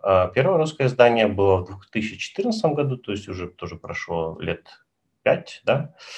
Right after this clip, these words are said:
Вот, у меня в руках четвертое издание, оно в девятнадцатого, по-моему, года. Да, девятнадцатого года. Э,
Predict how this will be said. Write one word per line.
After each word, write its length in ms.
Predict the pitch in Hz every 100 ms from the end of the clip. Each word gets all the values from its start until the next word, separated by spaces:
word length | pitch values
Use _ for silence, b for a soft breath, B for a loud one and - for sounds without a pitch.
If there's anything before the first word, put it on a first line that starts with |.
| B B B
Вот, 260 | 107 101 98
у 20 |
меня 180 | 107 127
в 60 | 135
руках 500 | 120 113 113 - - - -
четвертое 520 | - 131 123 - 92
издание, 640 | 95 117 170 170 139 113
оно 240 | 98 104 95
в 120 | -
девятнадцатого, 600 | 95 110 120 117 110 95
по-моему, 300 | 90 92 101
года. 480 | 160 208 143 139 -
Да, 140 | 107 98
девятнадцатого 640 | 101 107 101 95 - 110
года. 440 | 196 233 170 - B B B B B B _ -
Э, 420 | 113 117 113 110